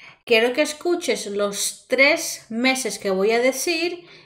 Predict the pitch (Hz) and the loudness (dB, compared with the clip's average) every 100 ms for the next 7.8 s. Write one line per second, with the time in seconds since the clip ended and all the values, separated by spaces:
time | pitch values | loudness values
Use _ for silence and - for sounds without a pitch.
0 | - - 285 - - 226 - - - 240 | -12 -4 -4 -4 -2 -2 -2 -6 -2 2
1 | 220 180 156 - - - 196 269 - 190 | 2 2 -4 -8 -10 -4 -2 -2 -4 -10
2 | - 269 269 302 349 320 - - 226 233 | -8 -4 -2 0 -2 -2 -6 -4 -6 -4
3 | 247 277 - 220 196 214 208 214 277 294 | -6 -8 -8 -4 -2 -2 -4 -2 -2 -2
4 | 294 240 202 190 220 233 262 330 339 - | -4 -4 -4 -4 -2 0 0 -2 -4 -12
5 | - - - 226 208 233 262 269 214 214 | -18 -16 -6 -2 -2 0 -2 0 -2 -2
6 | 220 220 285 269 247 190 180 165 139 - | -2 -2 -2 -4 -4 -6 -6 -6 -8 -8
7 | - - _ - - - 202 | -12 -16 _ -20 -18 -8 -2